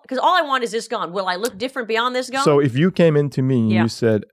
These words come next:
Speaker 2: "Doc, I just want these lines gone,"
Speaker 1: Yeah.
Speaker 2: my question to you is gonna be, which I already know the answer to, is you've probably had those lines f-, for most of your life.
Speaker 1: Probably. I'm a big smiler.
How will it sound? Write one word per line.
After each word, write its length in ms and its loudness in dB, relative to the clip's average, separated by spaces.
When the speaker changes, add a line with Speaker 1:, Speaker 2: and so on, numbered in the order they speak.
Speaker 2:
"Doc, 320 0
I 100 0
just 280 -2
want 240 0
these 200 -2
lines 360 -2
gone," 320 -2
Speaker 1:
Yeah. 160 -2
Speaker 2:
my 180 2
question 480 0
to 60 -2
you 160 2
is 120 0
gonna 240 0
be, 140 0
which 220 -2
I 140 -2
already 220 0
know 160 0
the 160 -2
answer 300 -4
to, 240 -10
is 160 -10
you've 140 -6
probably 220 -2
had 360 -6
those 320 2
lines 640 0
f-, 220 -20
for 180 -2
most 300 -4
of 100 -6
your 180 -2
life. 300 -6
Speaker 1:
Probably. 440 -2
I'm 100 -6
a 40 -2
big 180 -8
smiler. 540 -4